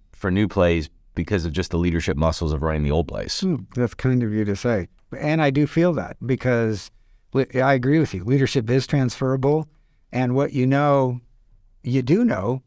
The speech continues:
Speaker 2: And a lot of what I know, there's very few people that wanna know what a pastor knows, we-, which is leading a church, leading
Speaker 1: Yeah.
Speaker 2: a congregation, which is different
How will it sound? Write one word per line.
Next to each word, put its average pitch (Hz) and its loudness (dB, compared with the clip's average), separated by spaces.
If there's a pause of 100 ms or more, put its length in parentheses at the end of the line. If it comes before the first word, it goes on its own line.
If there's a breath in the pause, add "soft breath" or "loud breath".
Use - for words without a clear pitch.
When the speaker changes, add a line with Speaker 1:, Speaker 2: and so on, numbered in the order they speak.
(240)
Speaker 2:
And 139 2
a 127 2
lot 160 4
of 220 0
what 117 0
I 123 0
know, 123 2
there's 123 0
very 165 2
few 160 -4
people 151 0
that 127 0
wanna 135 2
know 135 2
what 127 2
a 117 -4
pastor 120 -2
knows, 92 -6
we-, 131 2
which 127 0
is 107 -2
leading 123 0
a 107 0
church, 151 -2
leading 117 2
Speaker 1:
Yeah. 78 2
Speaker 2:
a - -8
congregation, 123 -2 (340)
which 208 -2
is 214 0
different 190 0